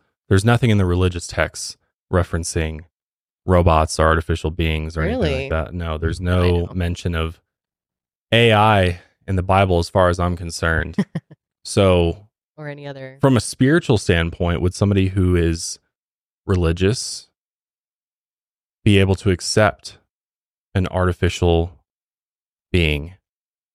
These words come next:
Speaker 1: as one of the same? Because technically,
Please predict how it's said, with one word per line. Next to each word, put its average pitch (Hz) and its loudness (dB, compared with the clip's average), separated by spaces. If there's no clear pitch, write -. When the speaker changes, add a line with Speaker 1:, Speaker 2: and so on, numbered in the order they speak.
Speaker 1:
as 87 -2
one 90 2
of 85 -2
the 85 -4
same? - -8
Because - -4
technically, 101 -2